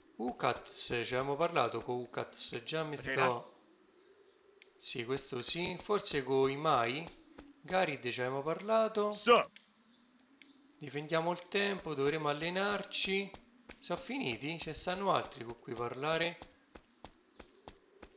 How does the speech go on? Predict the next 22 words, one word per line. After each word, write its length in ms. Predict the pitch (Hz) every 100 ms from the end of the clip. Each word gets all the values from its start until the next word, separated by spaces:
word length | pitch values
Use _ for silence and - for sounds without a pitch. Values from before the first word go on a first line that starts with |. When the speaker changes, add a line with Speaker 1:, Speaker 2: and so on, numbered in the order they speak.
| _ - -
Speaker 1:
Zikok 560 | - - 214 185 156 151
ci 100 | 131
abbiamo 220 | 131 123
parlato, 640 | 120 120 113 107 104 - 113
Garid 500 | 143 160 143 131 117
ci 100 | 113
abbiamo 240 | 123 127 131
parlato. 840 | 160 165 208 226 226 214 214 208 - - - - -
Che 100 | 269
altro 260 | 254 - 208
ci 160 | 156
manca, 420 | 139 113 101 117
regà? 440 | 107 107 151 185 165 - - - - -
Amura 400 | - 139 175 156
ci 100 | 131
abbiamo 240 | 135 139 147
parlato, 560 | 175 190 233 214 139
Trunks 400 | 127 160 147 -
sta 240 | 139 - 170
qua. 400 | - 220 233 233 - - - - -
Reso, 440 | 156 202 196 151
Clock. 840 | 139 180 208 214 - - 185 185